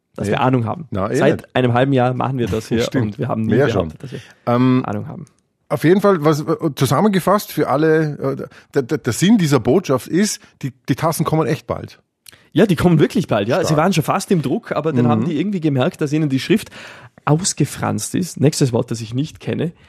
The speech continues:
Speaker 2: Okay.
Speaker 1: Ähm, deshalb muss ich die Schriften vektorisieren oder, äh, eine Schriftart senden oder einen Schriftenkoffer.
Speaker 2: Ich bekomme auf meinem Handy die ganze Zeit Meldungen. Sie,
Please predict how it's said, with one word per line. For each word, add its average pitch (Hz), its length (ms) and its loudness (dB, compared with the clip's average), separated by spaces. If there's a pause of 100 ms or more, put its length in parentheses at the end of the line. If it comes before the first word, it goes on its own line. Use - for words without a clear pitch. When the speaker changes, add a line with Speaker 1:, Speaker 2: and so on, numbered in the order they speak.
(160)
Speaker 2:
Okay. 131 160 2
Speaker 1:
Ähm, 139 400 2
deshalb 170 480 2
muss 156 220 4
ich 165 180 -2
die 135 260 2
Schriften 143 440 -2
vektorisieren 135 760 0 (220)
oder, 139 480 4
äh, 110 160 2
eine 123 180 0
Schriftart 160 300 -4
senden 165 240 -4 (240)
oder 135 220 4
einen 123 200 2
Schriftenkoffer. - 560 -8 (360)
Speaker 2:
Ich 147 120 -2
bekomme 143 380 0
auf 135 80 -2
meinem 113 240 6
Handy 131 260 4
die 113 140 -4
ganze 170 340 2
Zeit 143 160 2
Meldungen. 117 600 4
Sie, - 160 0